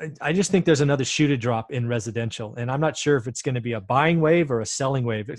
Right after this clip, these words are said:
Then you have all this forbearance stuff. It's just like, God, it's,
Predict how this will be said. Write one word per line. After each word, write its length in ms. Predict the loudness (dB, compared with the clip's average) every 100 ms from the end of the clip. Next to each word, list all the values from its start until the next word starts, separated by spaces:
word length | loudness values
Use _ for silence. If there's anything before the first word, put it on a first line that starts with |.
| -2
Then 140 | 4
you 60 | 4
have 120 | 4
all 100 | 2
this 140 | -2
forbearance 600 | -6 -6 -2 2 2 2
stuff. 340 | 0 2 2 0
It's 120 | -10
just 180 | -10 -8
like, 160 | -10 -12 _
God, 180 | -6 -4
it's, 300 | -6 -12 -20